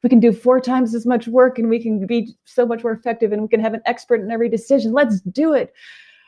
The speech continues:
I think it's good to put up a great big caution sign to say, "Yes, and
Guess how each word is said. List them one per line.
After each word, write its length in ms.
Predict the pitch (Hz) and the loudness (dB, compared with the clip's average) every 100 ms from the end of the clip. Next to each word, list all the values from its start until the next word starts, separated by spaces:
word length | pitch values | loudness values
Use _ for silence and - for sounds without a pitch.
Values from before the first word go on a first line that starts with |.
| - | -14
I 80 | 254 | -4
think 180 | 277 277 | 0 2
it's 100 | 269 | 2
good 200 | 262 277 | 0 0
to 60 | 240 | 2
put 180 | 269 262 | 2 2
up 100 | 254 | 4
a 80 | |
great 360 | 190 - 226 254 | 2 2 2 2
big 220 | 254 202 | 0 0
caution 420 | 233 254 285 254 | -2 -2 0 0
sign 420 | 190 190 160 156 170 | 2 0 -2 -4 -10
to 60 | |
say, 420 | - 226 190 175 - _ _ | -8 -2 -2 -2 -6 _ _
"Yes, 800 | 196 185 262 240 226 240 - - - | -4 0 2 4 2 0 -10 -18 -6
and 680 | 226 262 214 185 214 226 | -2 0 0 0 -2 -4